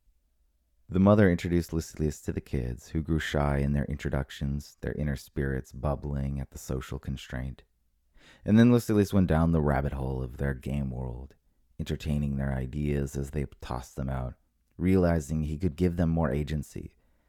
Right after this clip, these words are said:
lifting one on his shoulders so that they could play Godzilla for a few minutes, then being their wings as they both wanted to fly,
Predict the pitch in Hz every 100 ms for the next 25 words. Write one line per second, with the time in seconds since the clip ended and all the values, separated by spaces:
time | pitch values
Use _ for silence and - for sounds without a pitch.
0 | _ _ 76 76 76 76 73 73 71 69
1 | 67 62 - 71 69 67 - 65 - 69
2 | 65 62 62 65 64 67 62 71 65 64
3 | - 67 - 76 67 65 64 - - _
4 | _ _ _ - 85 85 92 92 90 85
5 | 80 82 82 76 69 65 67 71 71 67
6 | 73 71 - 67 65 69 - 76 69 58
7 | 60